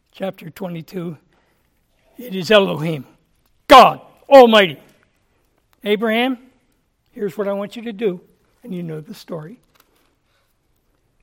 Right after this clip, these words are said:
Tells Abraham to go to a place that he's going to show him and to offer up his son as a burnt offering.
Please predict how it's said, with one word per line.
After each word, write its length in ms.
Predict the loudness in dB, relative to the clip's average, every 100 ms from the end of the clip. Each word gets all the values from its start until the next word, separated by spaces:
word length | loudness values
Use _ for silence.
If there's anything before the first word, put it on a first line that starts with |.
| _ _ _ _ _ _
Tells 260 | -10 -8 -8
Abraham 540 | -10 -10 -8 -8 -10 -16 _
to 60 | -18
go 140 | -14
to 120 | -12
a 60 | -12
place 320 | -8 -8 -8
that 120 | -14
he's 200 | -14 -14
going 200 | -14 -14
to 60 | -12
show 260 | -8 -6
him 160 | -6 -8 -14 _ _ _ _ -20
and 140 | -18
to 140 | -12 -6
offer 320 | -6 -6 -8
up 140 | -8
his 140 | -10 -12
son 340 | -10 -10 -12 -20 _ _ _
as 160 | -18 -12
a 60 | -12
burnt 280 | -10 -10
offering. 400 | -8 -10 -10 -16